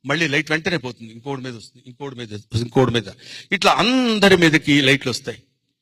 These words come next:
లైట్లు పడ్డవాడు మాత్రమే లై-, వెలుగులో ఉంటాడు, లైట్లు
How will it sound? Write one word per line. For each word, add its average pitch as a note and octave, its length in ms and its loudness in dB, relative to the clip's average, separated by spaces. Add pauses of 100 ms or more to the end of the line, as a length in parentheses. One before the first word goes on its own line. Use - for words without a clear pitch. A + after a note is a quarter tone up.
(380)
లైట్లు C#3 320 -2
పడ్డవాడు B2+ 440 -4
మాత్రమే A#2 440 -8
లై-, A2+ 260 -8
వెలుగులో A2+ 300 -4
ఉంటాడు, F#2+ 420 -14 (460)
లైట్లు D#3 760 0